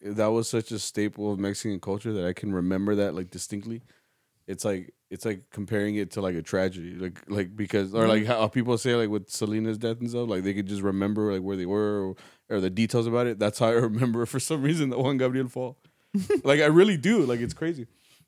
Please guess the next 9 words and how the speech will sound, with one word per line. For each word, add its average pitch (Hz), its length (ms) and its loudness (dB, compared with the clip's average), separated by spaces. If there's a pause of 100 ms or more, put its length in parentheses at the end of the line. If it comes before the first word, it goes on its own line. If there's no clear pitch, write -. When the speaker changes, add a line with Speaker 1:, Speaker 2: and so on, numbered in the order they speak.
(180)
Speaker 1:
But, 113 460 2
uh, 110 320 4
anyway, 113 300 2
my 107 180 0
dream 113 340 0
was 104 160 -4
super, 107 600 -4
super 98 440 -6
real, 95 460 -6